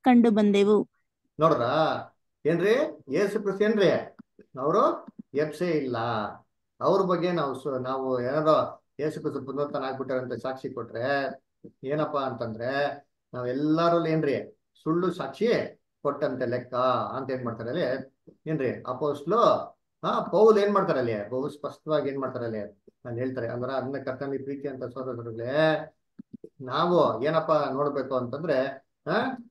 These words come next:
Speaker 2: ಏನ್ರಿ ಆ ಇದನ್ನ ಕರೆಕ್ಟ್ ಆಗಿ ನಾವ್ ಏನ್ ಮಾಡ್ಬೇಕು ಅರ್ಥ ಮಾಡ್ಕೋಬೇಕು. ಅದಕ್ಕೆ ಹೇಳೋದು ಏನ್ರಿ ಸತ್ತವರು ಏನ್ರಿ ಆ ಎಲ್ಲಿ ಹೋಗ್ತಾರಂತೆ? ಎಲ್ಲೂ ಹೋಗೋದಿಲ್ಲ. ಅದರ ಸತ್ತವರು ಏನ್ರಿ ಸತ್ತಿದ್ದಾರೆ.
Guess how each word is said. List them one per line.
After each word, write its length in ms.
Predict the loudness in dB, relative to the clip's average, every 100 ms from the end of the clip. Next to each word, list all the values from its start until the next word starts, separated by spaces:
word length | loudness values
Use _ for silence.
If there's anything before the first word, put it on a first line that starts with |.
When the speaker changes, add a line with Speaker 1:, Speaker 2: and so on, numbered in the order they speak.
| _
Speaker 2:
ಏನ್ರಿ 280 | -4 0 0 -2 -6 _ _
ಆ 40 | -2 -2 -6 -8
ಇದನ್ನ 340 | -8 -2 -2 0
ಕರೆಕ್ಟ್ 440 | -2 -4 -4 -2
ಆಗಿ 120 | -2
ನಾವ್ 120 | -2 -4
ಏನ್ 80 | -4
ಮಾಡ್ಬೇಕು 200 | -4 -4
ಅರ್ಥ 220 | -4 -4
ಮಾಡ್ಕೋಬೇಕು. 420 | -6 -6 -10 -10 -16 _ -20 -10
ಅದಕ್ಕೆ 260 | -4 -2 0
ಹೇಳೋದು 380 | 2 2 2 4 4 4 2 -2 -14 _ _ -4
ಏನ್ರಿ 360 | 0 0 -2
ಸತ್ತವರು 560 | -4 -2 0 2 6 6 6 4 -4 _ _ _
ಏನ್ರಿ 280 | -4 0 -2 -4 -10 _ _ -6
ಆ 120 | -4 -4 -10 _ _
ಎಲ್ಲಿ 140 | -2 -2
ಹೋಗ್ತಾರಂತೆ? 720 | -2 -4 -6 -6 -10 -12 -14
ಎಲ್ಲೂ 360 | -10 -8 -6 -6
ಹೋಗೋದಿಲ್ಲ. 560 | -8 -10 -12 -12 -14 -12 -10 -10 -14 -20 _ _
ಅದರ 200 | -12 -6 -4 -6 -8 -16 _ -12
ಸತ್ತವರು 600 | -12 -8 -4 -2 0 2 4 4 2 -2 -10
ಏನ್ರಿ 500 | -6 -4 -4 -6 -12
ಸತ್ತಿದ್ದಾರೆ. 920 | -12 -8 -4 -4 -2 -2 -2 -4 -8